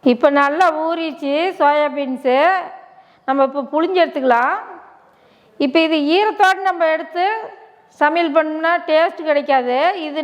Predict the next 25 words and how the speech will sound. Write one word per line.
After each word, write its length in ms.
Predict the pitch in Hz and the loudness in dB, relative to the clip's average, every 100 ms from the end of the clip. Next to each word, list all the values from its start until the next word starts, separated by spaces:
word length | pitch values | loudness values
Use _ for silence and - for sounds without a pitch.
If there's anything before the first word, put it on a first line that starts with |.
| 285 | 0
நல்லா 240 | 302 370 392 320 | 0 -2 0 0
தண்ணியில 480 | 302 349 415 403 349 359 | 0 -4 -6 0 0 0
சுத்தமா 300 | 359 - 370 359 | -4 -6 -2 -2
புழிஞ்சு 240 | 311 311 302 | -2 0 0
எடுத்துக்கணும். 500 | 269 277 247 247 294 | 0 -4 -2 0 0
இப்ப 140 | 381 311 254 | -2 -4 -2
புழிஞ்சு 240 | 302 294 | -2 0
எடுத்துக்கலாம். 460 | 269 240 214 180 - - - _ - | 0 -2 -2 -2 -4 -16 -20 _ 0
இப்ப 140 | 247 277 285 | 0 2 4
சோயா 420 | 277 294 339 359 330 | 4 4 4 2 2
மிளகு 280 | 294 285 285 | 2 2 2
வறுவல் 340 | 269 269 247 | 0 -2 -4
பண்றதுக்கு 560 | 254 247 247 262 226 320 392 466 466 - | -4 -2 -4 -6 -2 0 0 -2 -10 0
தேவையான 480 | 285 285 294 285 285 | 2 2 2 -2 -2
அளவுக்கு 320 | 294 330 330 277 | -4 -4 -4 -2
எண்ணெய் 240 | 254 269 277 | -2 -2 -4
ஊத்திக்கலாம் 500 | - 233 220 226 381 - - - - | -4 0 2 0 -2 -10 -20 -8 -2
ஒரு 100 | 240 247 | 0 2
பாத்திரத்துல. 520 | 240 247 208 208 208 247 339 - - - _ _ _ _ _ _ _ _ _ _ _ _ _ - 277 | 0 -2 -6 -2 0 0 -2 -10 -20 -20 _ _ _ _ _ _ _ _ _ _ _ _ _ -2 0
அரை 160 | 294 349 | 2 0
ஸ்பூன் 300 | 349 370 370 359 | -6 -6 -2 0
வந்து 180 | 320 349 359 | 0 -4 -2
சோம்பு, 440 | 359 330 330 285 269 330 508 - - - - - | 2 2 2 -2 0 -2 -4 -12 -20 -20 -10 2
சோம்பு 320 | 302 339 359 320 | 4 4 2 2
நல்லா 180 | 294 | 2